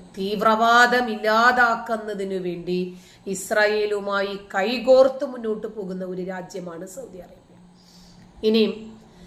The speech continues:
ഉറക്കമില്ലാത്ത രാത്രികൾ തുർക്കിക്കാണ്. ഉറപ്പായിട്ടും തുർക്കി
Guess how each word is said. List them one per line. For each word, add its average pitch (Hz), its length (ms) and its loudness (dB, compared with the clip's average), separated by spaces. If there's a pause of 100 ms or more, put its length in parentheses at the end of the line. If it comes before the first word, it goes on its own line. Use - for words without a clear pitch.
(240)
ഉറക്കമില്ലാത്ത 302 1040 4
രാത്രികൾ 233 1000 0 (760)
തുർക്കിക്കാണ്. 190 720 -12 (1600)
ഉറപ്പായിട്ടും 254 1040 2 (420)
തുർക്കി 320 840 -2